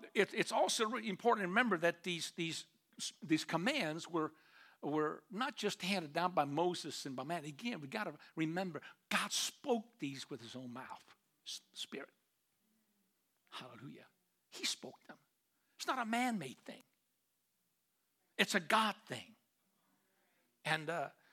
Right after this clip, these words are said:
so God spoke it directly to the, uh, to the people, uh, and not only to Moses.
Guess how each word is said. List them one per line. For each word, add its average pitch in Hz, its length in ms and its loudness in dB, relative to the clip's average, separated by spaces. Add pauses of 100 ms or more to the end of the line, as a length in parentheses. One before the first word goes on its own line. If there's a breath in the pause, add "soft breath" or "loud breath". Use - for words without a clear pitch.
(100)
so 180 320 2 (220)
God 220 240 8
spoke - 360 2
it 151 80 -2
directly 156 360 0
to 120 60 -12
the, - 260 -8
uh, 139 120 -4 (140)
to 143 80 -4
the 131 100 -8
people, - 400 -10 (400 soft breath)
uh, 143 160 -2
and 139 80 -6
not 156 160 2
only 143 200 -4
to 131 120 -6
Moses. 127 600 -6